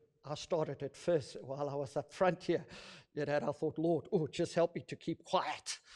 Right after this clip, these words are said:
You know, my voice is not the most beautiful voice. Let me listen to the ones with the beautiful voices. But my friends, there is something wonderful that God values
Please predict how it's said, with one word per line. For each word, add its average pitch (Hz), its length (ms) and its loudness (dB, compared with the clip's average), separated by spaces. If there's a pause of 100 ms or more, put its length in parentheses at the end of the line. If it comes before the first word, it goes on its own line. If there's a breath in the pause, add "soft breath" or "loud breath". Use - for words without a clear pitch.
(200 loud breath)
You 160 140 2
know, 151 220 2
my 156 200 2
voice 180 360 6
is 165 140 -2
not 165 180 4
the 170 80 2
most 165 220 4
beautiful 165 400 2
voice. 156 320 0
Let 165 100 -4
me 190 80 4
listen 175 360 0
to - 120 0
the 175 100 2
ones 160 300 4
with 165 140 -4
the 165 80 -4
beautiful 170 480 -2
voices. 175 480 2
But 180 200 0
my 185 100 2
friends, 185 340 0 (260 loud breath)
there 151 140 2
is 143 100 0
something 196 640 -2 (220 soft breath)
wonderful 151 480 2
that 135 180 -2
God 147 300 2
values 120 800 -8